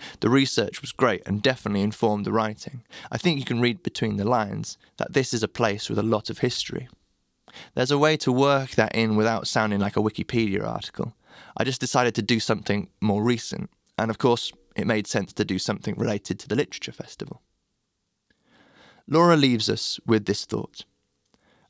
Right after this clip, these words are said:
"Over Here is a project on a bigger scale than what I've dealt with before, so I wanted to get it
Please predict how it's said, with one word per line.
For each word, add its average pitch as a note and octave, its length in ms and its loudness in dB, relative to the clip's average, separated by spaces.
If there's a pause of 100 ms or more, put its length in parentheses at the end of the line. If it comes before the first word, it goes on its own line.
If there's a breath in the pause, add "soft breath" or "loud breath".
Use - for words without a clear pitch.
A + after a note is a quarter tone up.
"Over F3 260 4
Here C3 260 0
is A#2 200 0
a A#2 60 0
project - 600 -2
on A2 120 2
a G#2+ 60 0
bigger A#2 300 2
scale G2 360 -2
than G#2 160 0
what - 120 -2
I've G2+ 140 -4
dealt G#2+ 240 0
with G#2+ 160 -6
before, - 380 -6 (260 loud breath)
so - 180 -4
I A#2 40 0
wanted - 260 -4
to A2 60 -8
get G#2 180 -2
it - 80 -8